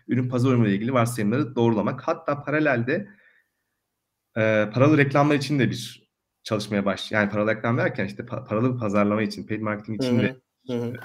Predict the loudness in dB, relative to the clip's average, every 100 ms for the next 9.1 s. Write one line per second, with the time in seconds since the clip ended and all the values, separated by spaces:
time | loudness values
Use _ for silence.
0 | -20 -16 -6 -4 0 0 0 -2 -8 -8
1 | -8 -14 _ -4 -4 -6 -20 _ _ _
2 | -10 -10 -10 -14 -14 -8 -8 -8 -10 _
3 | _ -2 2 2 2 0 0 0 2 2
4 | 2 -2 -16 _ _ _ -6 -2 -2 -2
5 | -6 -6 -6 -2 -2 -2 -6 -14 _ _
6 | _ _ _ _ -2 0 -2 -2 0 2
7 | 0 -6 -8 -6 -6 -6 -6 -4 -2 -2
8 | 0 0 2 2 4 4 4 -2 -2 0
9 | 0